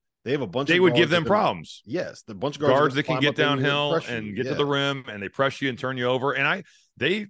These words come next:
Speaker 2: some of those issues they had at Northwestern were certainly issues against Marquette. They could not guard their guards late, but Marquette, you know, had dug themselves this hole, and the foul line was a,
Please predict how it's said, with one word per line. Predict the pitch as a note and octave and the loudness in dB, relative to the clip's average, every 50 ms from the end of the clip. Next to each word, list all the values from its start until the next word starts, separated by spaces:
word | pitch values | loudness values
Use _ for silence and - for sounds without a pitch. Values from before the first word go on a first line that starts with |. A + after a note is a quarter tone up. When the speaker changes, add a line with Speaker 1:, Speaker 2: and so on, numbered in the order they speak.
| _ _ | _ _
Speaker 2:
some | - - C#3+ F3 G3+ | -10 -6 -4 -4 -4
of | G#3 F#3 | -4 -2
those | D#3+ D#3 D#3 D3+ C#3+ A#2+ - - | 0 0 0 0 -2 -6 -8 -8
issues | A#2+ D3+ D#3 - - D3 B2+ G#2 | -8 -8 -8 -6 -6 -6 -6 -4
they | F#2+ A#2+ G#2+ | -6 -6 -4
had | G#2 A#2 A#2 A2+ | -4 -4 -4 -4
at | A2 | -4
Northwestern | G#2+ A2+ G2+ F2+ G#2+ C3 D#3 - - A#2 G2+ F#2 F2+ E2+ - _ _ _ | -6 -8 -6 -4 -4 -4 -4 -6 -8 -10 -10 -10 -12 -14 -18 _ _ _
were | - E2+ F2+ | -10 -10 -10
certainly | - - C3 D#3+ - - A2+ G#2 G2+ | -4 0 0 0 0 0 -4 -2 0
issues | B2+ C#3+ - - G#2 G2 F2+ E2+ D#2 - - - - _ _ _ _ | -2 -2 -2 -4 -4 -4 -4 -6 -8 -10 -14 -16 -18 _ _ _ _
against | - F#2+ F2+ G2+ F2 - | -6 -4 -4 -4 -6 -6
Marquette. | F#2 D#2+ - - B2 B2+ G2+ - - _ _ _ _ _ _ _ _ _ _ _ _ _ - | -8 -10 -4 -2 0 0 0 -2 -6 _ _ _ _ _ _ _ _ _ _ _ _ _ -2
They | B2 E3 | -2 -2
could | D#3+ - C3+ G#2 | 0 -2 -4 -2
not | A2 A#2+ C3+ B2 G2 | 0 -2 -2 -2 -4
guard | F#2 G2+ A2 C3 A#2+ G#2 G2 - F2+ E2+ D#2+ D2 | -2 0 2 2 2 0 -2 -6 -8 -8 -6 -6
their | F2 G2 F#2+ | -6 -8 -6
guards | D#2 F2+ F#2 G#2+ A#2 G#2 D2 A#1+ A1+ - - - - - | -4 -2 0 0 0 0 -2 -4 -8 -14 -18 -20 -14 -6
late, | F#2 A2+ A#2 F#2 - - A#2+ - _ _ | -2 -2 0 -2 -2 -8 -16 -20 _ _
but | - G2+ F#2 | -4 -4 -2
Marquette, | F#2+ F#2 F#2 - - - A#2 A2+ G#2+ - _ _ _ | -2 -4 -6 -4 0 0 0 0 0 -2 _ _ _
you | - F#2 | -10 -8
know, | E2 D#2+ | -8 -4
had | D#2+ F2 E2+ | -4 -6 -4
dug | D2+ G2+ G2 G2 | -2 -2 -2 0
themselves | F2+ G2+ F#2 - - G#2+ G2 F2+ E2 | -2 -4 -6 -4 -4 -4 -4 -4 -6
this | F#2 - | -8 -4
hole, | F#2+ G2 G2+ G2+ A2+ | 0 2 2 2 2
and | A2+ | 0
the | F#2 - | -2 -4
foul | - - F#2+ G#2 G#2+ | -2 -2 0 0 0
line | A2 G#2+ G#2 G#2+ | 0 0 -2 -2
was | G#2 F#2 | -4 -6
a, | G2 | -8